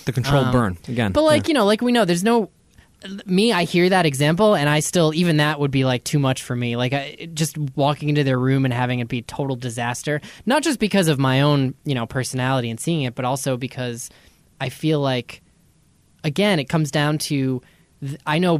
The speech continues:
Speaker 2: what's better for them
Speaker 1: Mm-hmm.
Speaker 2: as a parent, and, um, and again, this is just my perspective on it, knowing who they are, that if they wake up in that every morning and they live in that every day,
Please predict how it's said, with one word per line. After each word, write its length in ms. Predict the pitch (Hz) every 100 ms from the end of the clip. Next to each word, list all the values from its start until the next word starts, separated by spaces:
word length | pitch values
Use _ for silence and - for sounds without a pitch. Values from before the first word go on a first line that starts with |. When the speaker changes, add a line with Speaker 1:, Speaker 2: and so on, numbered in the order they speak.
| 151
Speaker 2:
what's 220 | 151 -
better 260 | 135 131 143
for 140 | 160
them 280 | 156 165 180
Speaker 1:
Mm-hmm. 200 | 151 160
Speaker 2:
as 160 | 180
a 40 | 127
parent, 420 | - 135 165 190 -
and, 320 | 139 131 123 _ _ _ _
um, 300 | 135 131 127
and 120 | 170 185
again, 220 | 196 147
this 160 | 147
is 80 | 139
just 180 | 123 120
my 140 | 131
perspective 500 | 120 123 - 135 131
on 160 | 123 120
it, 100 | 123
knowing 320 | 147 143 131
who 140 | 127 127
they 280 | 131 139
are, 340 | 110 107 113 151 _ _ _ -
that 360 | 139 127 127 - _ _ -
if 160 | 143
they 120 | 147 147
wake 280 | 151 151
up 160 | 143 143
in 80 | 170
that 160 | 170
every 180 | 180 185
morning 360 | 180 185 202 190
and 100 | 147
they 80 | 123
live 440 | 123 156 170 175 -
in 140 | 190
that 240 | 196 202 185
every 240 | 180 196
day, 340 | 196 202 220